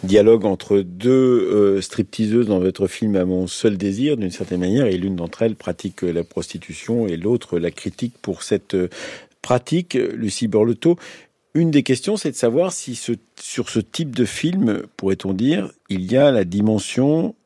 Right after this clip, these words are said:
de ce qu'on appelle maintenant les coordonnateur ou coordonnatrice d'intimité, c'est-à-dire, euh, ce rapport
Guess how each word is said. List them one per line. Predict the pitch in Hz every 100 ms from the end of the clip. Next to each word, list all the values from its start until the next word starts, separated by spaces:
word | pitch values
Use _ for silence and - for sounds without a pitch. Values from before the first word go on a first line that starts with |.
| _ -
de | 92
ce | 110
qu'on | - 107
appelle | 92 - 110
maintenant | 104 - 113 127
les | 123 85 - -
coordonnateur | - 110 92 98 95 87 - 90 101
ou | 87 73
coordonnatrice | - 92 87 87 85 - 104 90
d'intimité, | 98 - 104 98 - 156 190 - - -
c'est-à-dire, | - - 87 110 143 117
euh, | 101 - - -
ce | - 110
rapport | 95 95 - 131 175